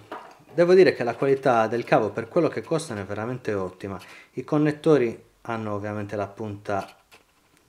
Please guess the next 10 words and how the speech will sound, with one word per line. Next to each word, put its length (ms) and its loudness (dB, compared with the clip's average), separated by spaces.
dorata, 760 -6
sono 720 -12
in, 140 -14
in, 420 -16
in 80 -16
acciaio 500 -8
e 60 -12
quindi 260 -14
molto 240 -12
resistenti. 840 -6